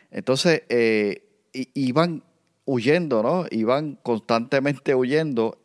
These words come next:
en busca del lugar donde estaba la avioneta. Entonces, uno de los involucrados,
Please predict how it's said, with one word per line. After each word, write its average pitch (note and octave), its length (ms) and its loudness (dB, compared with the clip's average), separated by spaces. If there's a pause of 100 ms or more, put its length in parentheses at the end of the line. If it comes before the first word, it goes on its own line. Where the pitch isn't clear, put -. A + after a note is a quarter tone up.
en G2+ 280 -4
busca D3 400 0
del A2+ 160 0
lugar G#2+ 260 0
donde C#3 200 -4
estaba G#2+ 320 -4
la A#2+ 60 0
avioneta. G#2+ 540 -4 (380)
Entonces, C3+ 420 -2
uno C3+ 260 0
de D#3+ 80 2
los E3+ 140 2
involucrados, D#3 960 0